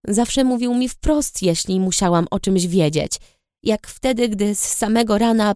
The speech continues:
pewnego spokojnego dnia portale plotkarskie opublikowały oczerniający go artykuł. Wtedy bez ogródek powiedział mi, że gdy tylko wyjdę z domu,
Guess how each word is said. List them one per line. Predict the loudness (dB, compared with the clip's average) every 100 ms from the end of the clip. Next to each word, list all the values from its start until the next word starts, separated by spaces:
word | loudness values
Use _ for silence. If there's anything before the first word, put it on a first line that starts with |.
| -2
pewnego | -2 0 0 0
spokojnego | -2 -4 0 2 2 2
dnia | 0 0 0 -2 -8 -16 -2
portale | -2 0 2 2
plotkarskie | 2 -6 -2 -2 -2 -4 -2 -2 0
opublikowały | -2 0 -2 -2 -2 0 2 2 2
oczerniający | 0 2 0 2 2 2 2 -2
go | 0 2
artykuł. | 0 0 -2 0 -8 -8 _ _ _ _ _ _ -18
Wtedy | -6 -2 -2 -4
bez | 0 0 0
ogródek | -4 0 2 2 0
powiedział | -2 2 2 2 2
mi, | 0 0
że | 0 -2
gdy | -2 -4
tylko | -4 -4 -2 -2
wyjdę | 0 2 0
z | 0
domu, | 0 2 -2